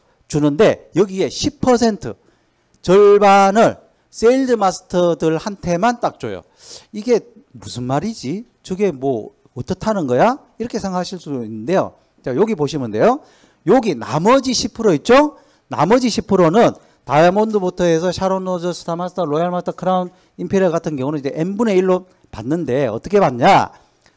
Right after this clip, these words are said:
스타마스터를, 여러분들이 만약에 스타마스터를 달성을 했어요. 그러면 스타마스터는 전체 다이아몬드 마스터 오, 오 프로 중에서, 그죠? 오 프로 중에서 스타마스터, 다이아몬드 마스터도,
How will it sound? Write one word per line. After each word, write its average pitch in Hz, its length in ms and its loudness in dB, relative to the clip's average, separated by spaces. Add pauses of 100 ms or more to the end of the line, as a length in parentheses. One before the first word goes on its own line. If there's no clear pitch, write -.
스타마스터를, 185 1040 2 (500)
여러분들이 175 400 -2
만약에 127 200 -2
스타마스터를 165 760 -2
달성을 135 420 -6
했어요. 123 420 -6
그러면 127 460 0 (640)
스타마스터는 208 960 2 (400)
전체 226 720 2 (240)
다이아몬드 180 540 2
마스터 165 340 0
오, 127 320 -2
오 120 160 -8
프로 196 240 2
중에서, 143 480 0
그죠? 214 340 -2
오 131 140 -4
프로 190 240 -2
중에서 180 420 0 (320)
스타마스터, 196 840 -2 (560)
다이아몬드 185 500 0
마스터도, 160 640 -2